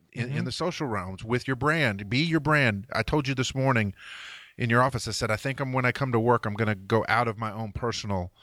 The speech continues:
Speaker 1: Facebook and I'm gonna log in as my brand. That way, w-, anything I do on Facebook or, or I'll, I'll see what my,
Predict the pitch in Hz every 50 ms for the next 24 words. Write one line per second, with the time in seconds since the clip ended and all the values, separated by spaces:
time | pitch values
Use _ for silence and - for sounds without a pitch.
0 | - - - - _ _ _ _ _ _ _ - - 127 120 107 - - - 98
1 | 92 90 - - - 104 101 104 101 101 98 95 95 101 107 110 110 104 101 107
2 | 104 101 98 98 - - 95 95 92 - 98 92 90 85 82 101 101 98 95 92
3 | 90 90 90 98 - 101 104 101 95 98 101 - - - - 110 107 214 - -
4 | 107 98 95 92 95 104 101 98 98 92 - 110 104 101 - - 107 98 - 101
5 | 98 95 98 98 82 95 98 98 95 98 101 95 90 95 90 85 - - - -
6 | - 147 139 127 110 101 - - - - - 117 123 123 107 110 110 101 101 92
7 | 92 92 90